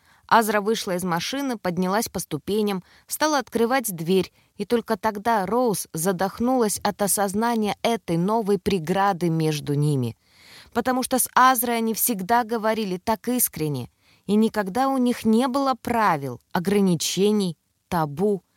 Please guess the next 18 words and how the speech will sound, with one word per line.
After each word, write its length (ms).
Никогда. 920
До 320
этого 480
дня. 380
Поздно 300
ночью, 520
когда 280
Гаррет 360
и 40
Кью 260
уже 220
спали, 500
Роуз 280
сидела 360
на 140
диване 360
в 60
гостиной. 680